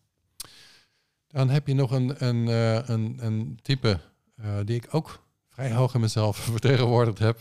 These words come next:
Dat zeg ik met schaamrood op mijn kaken. Dat is het type wat in de kindertijd te weinig, dat woordje gebruik ik erbij, consistente aandacht heeft gehad. Als je te weinig consistente aandacht van de belangrijke mensen in je leven hebt gehad, hè, dus, eh,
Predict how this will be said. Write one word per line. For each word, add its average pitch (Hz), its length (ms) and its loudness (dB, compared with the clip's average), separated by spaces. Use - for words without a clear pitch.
Dat 117 100 -20
zeg 90 120 -10
ik 87 80 -12
met 90 140 -10
schaamrood 120 480 -4
op 98 80 -10
mijn 95 120 -10
kaken. 92 400 -8
Dat - 100 -14
is 104 60 -8
het 123 160 -6
type 131 280 -6
wat 110 280 -2
in 104 140 0
de 98 60 -4
kindertijd 120 720 -4
te - 100 -10
weinig, 117 520 -2
dat 101 120 -14
woordje 104 280 -4
gebruik 95 280 -4
ik 98 120 -8
erbij, 87 260 -8
consistente 110 800 -8
aandacht 87 400 -8
heeft 85 200 -14
gehad. - 280 -14
Als - 180 -8
je 110 80 -4
te - 100 -4
weinig 139 300 2
consistente 123 680 -2
aandacht 117 340 -2
van 98 160 -4
de 95 100 -2
belangrijke 107 800 2
mensen 92 340 -6
in 113 80 -6
je 110 80 -4
leven 107 280 -4
hebt 107 160 -6
gehad, 131 240 -8
hè, 120 120 -6
dus, 123 240 -10
eh, - 80 -14